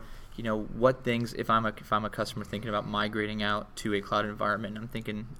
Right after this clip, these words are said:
security, obviously, first and foremost, as a security, uh, somebody responsible for the security aspects of that company or that migration. I wanna know, what has somebody else done?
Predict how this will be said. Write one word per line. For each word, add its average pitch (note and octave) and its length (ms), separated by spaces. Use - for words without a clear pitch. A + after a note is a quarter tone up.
security, A2 540
obviously, G#2+ 320
first - 280
and A2 120
foremost, A2 420
as G#2+ 60
a G#2+ 80
security, G#2+ 480
uh, G#2 320
somebody G#2 260
responsible G#2 500
for - 120
the G2+ 60
security G#2 380
aspects G2+ 380
of G#2+ 60
that F#2+ 100
company G#2+ 320
or G#2+ 60
that G2 140
migration. G#2 540
I B2 100
wanna B2 260
know, A2 240
what A2 180
has A2+ 140
somebody A2+ 340
else G#2+ 260
done? G2+ 380